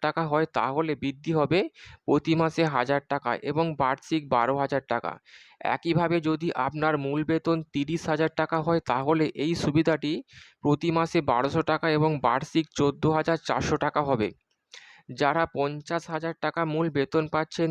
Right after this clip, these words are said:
তারা প্রতি মাসে দু হাজার টাকা এবং বছরে চব্বিশ হাজার টাকার সুবিধা পাবেন। মূল বেতন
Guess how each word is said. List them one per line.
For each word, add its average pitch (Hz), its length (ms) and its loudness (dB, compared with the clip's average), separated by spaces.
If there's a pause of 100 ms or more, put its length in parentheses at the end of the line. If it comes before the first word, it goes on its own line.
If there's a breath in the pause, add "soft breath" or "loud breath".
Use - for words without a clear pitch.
তারা 131 180 2
প্রতি 139 360 -2
মাসে 160 360 0
দু 143 260 0
হাজার 156 280 2 (120)
টাকা 156 240 -2
এবং 143 280 -4
বছরে 139 380 0 (560 loud breath)
চব্বিশ 151 500 0 (140)
হাজার 160 240 0 (120)
টাকার 151 280 -2 (100)
সুবিধা 151 340 0 (100)
পাবেন। 113 300 0 (1600 soft breath)
মূল 139 300 4
বেতন 165 320 0